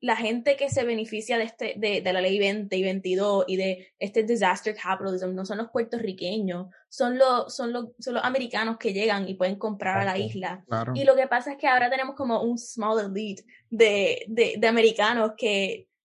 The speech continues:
Speaker 1: que controlan nuestro, nuestra infraestructura y nuestros recursos, porque han podido comprar todo después de Huracán María y de los temblores y ahora con la crisis económica, bueno, no ahora, siempre hemos tenido una crisis económica,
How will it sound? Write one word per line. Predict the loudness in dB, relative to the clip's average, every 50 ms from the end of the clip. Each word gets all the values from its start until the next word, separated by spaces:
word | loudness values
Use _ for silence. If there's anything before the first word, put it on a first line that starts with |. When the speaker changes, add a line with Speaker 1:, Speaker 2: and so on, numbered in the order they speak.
| _ -20 -12
Speaker 1:
que | -4 0
controlan | 2 2 2 2 4 4 4 4 4 2
nuestro, | -2 -4 -4 -2 0 4 4 4 4 2 0
nuestra | -2 -4 -4 -4 -4
infraestructura | -4 -6 -8 -10 -12 -12 -12 -12 -12 -12 -12 _ -4 0 2 6 6 8 8 8 6
y | 4 0
nuestros | -2 -2 -2 0 0 0 0
recursos, | -2 -4 -4 -2 -2 -2 -2 -4 -4 -2 -2 -2 -2 -4 -8 _ _ _ _ _ _
porque | 0 0 0 0 0 2 2 2 2 0 -2
han | -2 0 0 0
podido | 2 0 2 4 2 2
comprar | 2 0 -2 0 0 0 0 0 -2 -6 _
todo | 6 8 8 10 8 8 6 4 0 -2 -6 -10 _ _ _
después | -4 -2 -2 -2 0 2 2 2 4
de | 4 4 4 4 2 2
Huracán | 2 4 4 4 4 2 2
María | 2 0 0 0 2 2 4 6 6 8 6 6 4 2
y | 0 0
de | 0 2 0
los | 0 0 -2
temblores | -4 -4 -4 -4 -2 2 4 4 4 4 4 2 2 2 0 2
y | 2 4
ahora | 4 4 4 2 2
con | 2 0 -2 -2 -2 -2 0
la | 0 0
crisis | 0 -2 -4 -4 -4 -4
económica, | -4 -4 -4 -4 -4 -2 -2 -2 -2 -4 -4 -4
bueno, | -4 -2 -2
no | 0 0 2
ahora, | 2 2 2 2 2 0 -2 -4
siempre | -4 -4 -2 -2 0 -2
hemos | -2 -2 -2
tenido | -4 -4 -4 -2 -2
una | -2 -2
crisis | -2 -2 -2 -2 -2 -2 -2
económica, | -2 -2 -2 -4 -4 -4 -4 -4 -4 -4 -4 -4 -6 -8